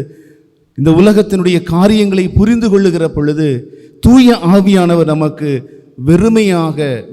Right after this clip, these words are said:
உருவமில்லாமல் இருக்கிற நம்முடைய வாழ்க்கைக்கு வெளிச்சத்தை கொண்டு வருகிறார். ஒவ்வொரு முறையும் கடவுளுடைய வார்த்தையை கேட்க வருகிற நான், இந்த ஆலயத்தில் ஒன்று கூடுகிற பொழுது,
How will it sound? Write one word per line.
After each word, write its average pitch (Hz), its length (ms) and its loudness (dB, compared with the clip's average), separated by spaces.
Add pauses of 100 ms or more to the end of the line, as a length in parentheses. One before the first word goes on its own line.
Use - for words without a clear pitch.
உருவமில்லாமல் 226 880 0
இருக்கிற 185 340 -2
நம்முடைய 170 340 0
வாழ்க்கைக்கு 170 720 -2
வெளிச்சத்தை 190 480 -4
கொண்டு 147 280 -6
வருகிறார். 117 400 -10
ஒவ்வொரு 247 400 -2
முறையும் 208 480 0
கடவுளுடைய 208 500 0
வார்த்தையை 202 580 -2 (260)
கேட்க 208 380 0
வருகிற 185 500 2
நான், 156 300 -2 (240)
இந்த 156 140 0
ஆலயத்தில் 208 540 2
ஒன்று 214 360 2
கூடுகிற 202 380 -2
பொழுது, 160 420 -4